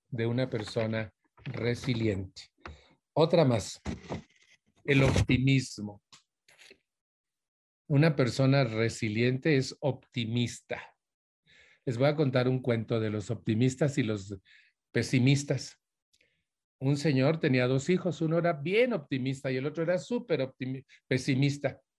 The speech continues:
Pero él dudaba de que fuera, que, que fuera cierto, que solo eran posturas que habían desarrollado, pero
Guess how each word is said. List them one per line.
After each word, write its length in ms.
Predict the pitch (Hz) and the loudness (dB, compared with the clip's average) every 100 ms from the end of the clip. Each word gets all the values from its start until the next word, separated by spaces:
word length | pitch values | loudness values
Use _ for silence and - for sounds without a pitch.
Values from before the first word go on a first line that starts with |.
| _ _ _ _ _ _ | _ _ _ _ _ _
Pero 240 | - 143 156 | -2 2 4
él 120 | 190 | 4
dudaba 440 | 185 156 151 170 | 2 2 4 4
de 140 | 185 139 | 2 0
que 120 | 123 | -4
fuera, 280 | - 135 143 - - - 139 | -2 -2 -4 -6 -18 -20 -6
que, 180 | 147 139 | -4 0
que 140 | 131 | 0
fuera 260 | - 151 165 | 2 4 4
cierto, 320 | 190 190 147 | 2 0 0
que 100 | 123 | -2
solo 460 | - 151 170 185 - - _ _ _ | 0 2 4 2 -4 -20 _ _ _
eran 300 | 165 190 196 | 2 4 2
posturas 600 | 165 143 - 156 165 196 | 0 -2 -2 0 2 0
que 80 | - | 0
habían 300 | 139 135 143 | -2 0 -2
desarrollado, 680 | 151 143 131 117 113 123 113 - - - - - | -6 -6 -6 -4 -2 -2 -2 -4 -4 -4 0 0
pero 160 | 160 | 2